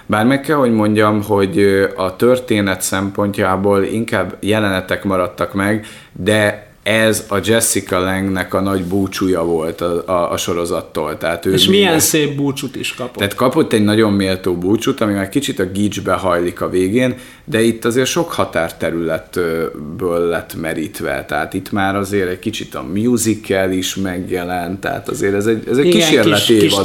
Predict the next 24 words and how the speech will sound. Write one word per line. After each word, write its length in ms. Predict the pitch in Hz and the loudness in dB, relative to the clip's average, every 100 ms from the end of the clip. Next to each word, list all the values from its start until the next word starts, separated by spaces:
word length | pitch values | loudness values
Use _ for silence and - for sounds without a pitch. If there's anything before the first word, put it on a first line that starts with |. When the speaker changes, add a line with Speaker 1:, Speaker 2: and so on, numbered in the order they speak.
| 180 | 4
Speaker 2:
televíziókritika. 1500 | 175 165 175 160 156 160 156 156 147 143 151 131 160 143 139 135 - | 4 4 4 4 4 4 4 0 -2 0 0 -2 -2 2 0 -2 -2
Speaker 1:
Médiakritika 920 | 110 139 127 120 107 107 101 95 92 | 2 4 6 4 4 -2 -2 -2 0
volt 240 | 101 104 92 | 2 2 2
benne, 280 | 90 95 | 0 0
igen. 200 | 98 95 90 - | 0 0 -4 0
Speaker 2:
Igen, 540 | 185 175 175 165 160 165 | 2 4 2 2 -2 -2
akkor, 560 | 151 151 - 151 147 | -4 -4 -2 0 2
ö, 160 | 147 143 139 - | 0 -2 -4 -4
akkor 280 | 143 - 156 | -6 0 2
ugye 200 | 151 147 | 2 0
még 220 | 147 139 | 0 0
ott 200 | 151 147 | 0 -2
volt 240 | 151 135 | -2 -2
az 140 | 135 135 | -2 -2
Edward 440 | 147 143 143 139 | -2 0 -2 0
Mordrake-nek 640 | 139 139 135 139 135 143 143 | 0 0 0 -4 -4 -6 -6
a 100 | 139 | -4
története, 680 | 151 139 - 143 139 139 | -4 -4 -2 -2 -2 -2
ami 160 | 139 131 | -2 0
szintén 520 | - 160 156 165 156 | 0 2 0 0 0
egy 160 | 147 139 | 0 0
valós 420 | 151 151 143 143 | 0 2 0 0
urbán 440 | 147 151 143 139 | 0 0 -2 0
legenda. 760 | 143 139 143 139 135 135 135 | 0 0 -2 -2 0 0 0